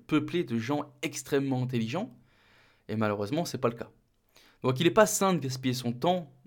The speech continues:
à, à regarder des trucs comme ça, et cetera. Faut savoir que lire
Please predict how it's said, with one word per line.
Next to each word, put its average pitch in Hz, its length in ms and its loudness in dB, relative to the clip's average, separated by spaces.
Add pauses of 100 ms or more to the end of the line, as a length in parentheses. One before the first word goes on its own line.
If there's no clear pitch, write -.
(120)
à, 104 400 -2 (1400)
à 104 60 -8
regarder 120 280 -2
des 117 140 -2
trucs - 160 -16
comme 127 160 0
ça, 131 140 -2
et 127 60 -2
cetera. 135 540 0 (560)
Faut - 160 -6
savoir 131 280 2
que 131 100 0
lire 143 500 0